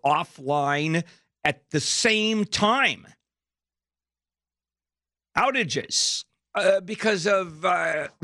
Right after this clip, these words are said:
maintenance issues. Strangely enough, at the same time they're maintaining, aren't they? Shutting down for maintenance. Uh,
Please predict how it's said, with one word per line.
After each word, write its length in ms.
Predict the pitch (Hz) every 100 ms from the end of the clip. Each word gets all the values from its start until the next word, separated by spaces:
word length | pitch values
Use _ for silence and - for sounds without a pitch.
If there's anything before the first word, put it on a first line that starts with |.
| 180 -
maintenance 800 | 165 180 233 147 104 92 - -
issues. 480 | 143 139 - 110 -
Strangely 500 | - - 208 175 170
enough, 220 | 180 175
at 60 | 135
the 80 | -
same 260 | - 165
time 280 | 147 180 170
they're 120 | 131
maintaining, 640 | 120 117 110 117 110 104 113
aren't 200 | 131 -
they? 200 | 110 98
Shutting 340 | - 131 117
down 220 | 120 107
for 140 | - 110
maintenance. 580 | 110 - 95 - - - _ _ _ _ _ _ _ -
Uh, 320 | 117 107 110